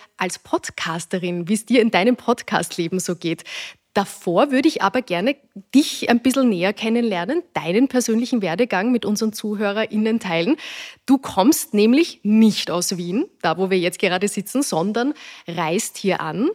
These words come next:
hast einen gar nicht so kurzen Weg. Du kommst aus dem Lungau, aus, äh, Salzburg und zwar ganz genau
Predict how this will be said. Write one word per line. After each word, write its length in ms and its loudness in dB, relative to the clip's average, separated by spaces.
hast 380 -2
einen 260 0
gar 240 -2
nicht 280 -4
so 300 0
kurzen 420 0
Weg. 220 -2
Du 80 -4
kommst 340 -6
aus 140 -12
dem 160 -4
Lungau, 640 -4
aus, 480 -6
äh, 180 -6
Salzburg 640 0
und 80 2
zwar 140 -2
ganz 180 0
genau 300 2